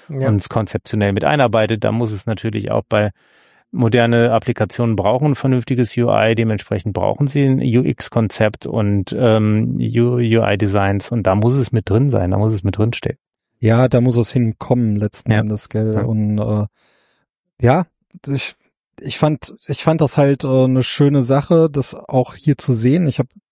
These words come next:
Speaker 3: ges-, wie gesagt, es gibt mehrere Vorträge, die auf diese, äh, ähm, die, die letzten Endes auf diese Schiene aufspringen und, und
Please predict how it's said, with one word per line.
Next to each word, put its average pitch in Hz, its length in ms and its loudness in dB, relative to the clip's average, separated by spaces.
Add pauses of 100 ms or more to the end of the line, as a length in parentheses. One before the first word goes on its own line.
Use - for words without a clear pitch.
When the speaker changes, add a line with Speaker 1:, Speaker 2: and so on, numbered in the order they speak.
Speaker 3:
ges-, 135 200 -4 (200)
wie 127 120 -2
gesagt, 127 280 2
es - 80 -10
gibt - 140 -4
mehrere 139 440 2
Vorträge, 143 640 0
die 127 300 2
auf 123 320 -2
diese, 120 400 2 (640)
äh, 135 60 0
ähm, 117 640 2 (480)
die, 127 200 2
die 123 220 2
letzten 120 300 0
Endes 127 160 0
auf 120 100 2
diese 123 220 2
Schiene 123 640 2
aufspringen 143 920 -2
und, 123 240 0
und 120 360 0